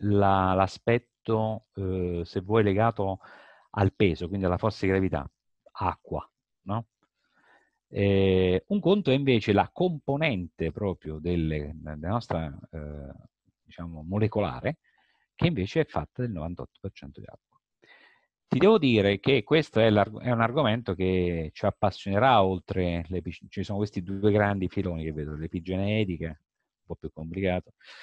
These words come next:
e un altro aspetto relativamente complicato che è legato all'acqua. Per esempio, mm, il mio caro amico, <laughs> eh, Peppino Vitiello insieme a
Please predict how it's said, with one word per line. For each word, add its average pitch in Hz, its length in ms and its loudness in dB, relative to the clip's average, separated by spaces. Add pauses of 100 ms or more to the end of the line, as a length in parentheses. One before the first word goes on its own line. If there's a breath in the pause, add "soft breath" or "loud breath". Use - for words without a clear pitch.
(640 loud breath)
e 110 100 0
un 117 80 2
altro 139 160 2
aspetto 101 540 0
relativamente 101 680 0
complicato 92 840 -2
che 82 100 -6
è 85 40 -2
legato 85 640 -2
all'acqua. 78 440 -4 (920)
Per 98 100 -6
esempio, 92 460 -6 (580)
mm, 73 460 -20 (600)
il 87 100 -18
mio 95 240 -4
caro 95 240 -4
amico, 82 440 -8
<laughs> - 460 -2 (600 loud breath)
eh, 78 360 -8
Peppino 95 360 -6
Vitiello 85 420 0
insieme 82 480 -6
a 87 260 -6